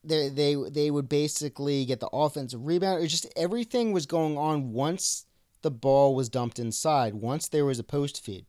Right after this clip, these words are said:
So if nothing's really happening on the perimeter, and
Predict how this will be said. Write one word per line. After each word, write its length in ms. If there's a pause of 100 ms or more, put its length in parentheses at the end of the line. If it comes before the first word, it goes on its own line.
(1400)
So 600
if 160
nothing's 540
really 240
happening 520
on 140
the 60
perimeter, 580 (1300)
and 140